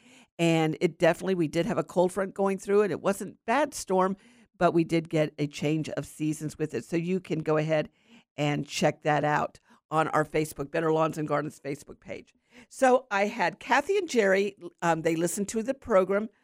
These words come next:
uh, in Columbia County and, uh, on ninety-seven point three F M with Irish coffee in hand, and that's wonderful.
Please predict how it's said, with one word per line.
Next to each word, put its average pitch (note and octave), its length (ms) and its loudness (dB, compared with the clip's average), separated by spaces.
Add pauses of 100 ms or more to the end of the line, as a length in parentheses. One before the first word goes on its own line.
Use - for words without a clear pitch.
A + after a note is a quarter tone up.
(320)
uh, D#3+ 240 0 (100)
in F3+ 360 2
Columbia F3+ 420 2
County F3 680 -8 (460)
and, A3 580 2
uh, G#3 160 0
on F#3+ 180 2
ninety-seven A3 580 0
point F#3+ 260 -6
three F#3 280 -2
F D#3+ 180 -2 (100)
M C#3+ 280 -6 (320)
with E3 140 -8 (160)
Irish E3+ 320 -2
coffee C3+ 380 -6
in C#3 80 -8
hand, D#3 400 -6
and E3 100 -6
that's - 280 -10
wonderful. C#3+ 540 -8